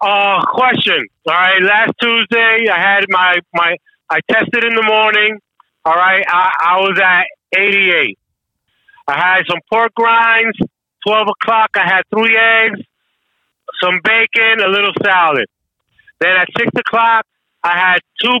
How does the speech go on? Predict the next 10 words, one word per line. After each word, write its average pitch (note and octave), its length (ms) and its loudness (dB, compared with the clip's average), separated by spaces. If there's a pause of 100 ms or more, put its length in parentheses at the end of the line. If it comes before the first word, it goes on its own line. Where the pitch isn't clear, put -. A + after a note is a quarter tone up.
pieces A#3 440 -2
of G3 260 0 (160)
strip A#3 360 -4
steak, A3+ 480 0 (1300)
um, E3 760 0 (840)
green A#3 360 0
beans, A#3 460 0 (280)
spinach, A#3 480 -2 (960)
and, F#3 500 2
um, E3+ 380 0